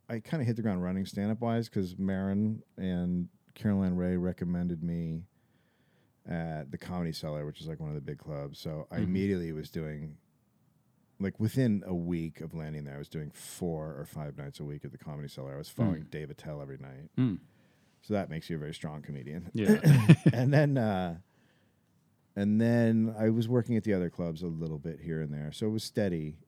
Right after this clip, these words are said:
Speaker 1: Um, and I, I've, I very distinctly remember, you know, when you get there, I s-, I don't know if it's this way now, but back in the day, they were all looking to give comedians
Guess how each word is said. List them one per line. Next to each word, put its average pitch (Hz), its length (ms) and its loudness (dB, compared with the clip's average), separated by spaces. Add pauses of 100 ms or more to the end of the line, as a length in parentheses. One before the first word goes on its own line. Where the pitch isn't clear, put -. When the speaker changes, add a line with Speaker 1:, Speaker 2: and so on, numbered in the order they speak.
(220)
Speaker 1:
Um, 78 840 -6 (380)
and 92 240 -2
I, 92 340 0
I've, 98 440 0
I 101 60 -6
very 107 260 0
distinctly 123 320 0
remember, 85 440 -2 (160)
you 107 120 2
know, 117 80 6
when 117 100 4
you 117 100 4
get 113 200 0
there, 82 360 0 (880)
I 123 40 -2
s-, 117 180 -4
I 113 80 -4
don't 135 80 2
know 117 60 4
if 92 100 0
it's - 140 -10
this - 160 -8
way 73 100 -8
now, 71 340 -10
but 73 140 -12
back 87 220 -6
in 82 40 -6
the 80 80 -8
day, 76 220 -10
they 80 140 -8
were 80 100 -6
all 78 160 -6
looking 78 280 -10
to 76 100 -14
give 78 260 -10
comedians 76 720 -10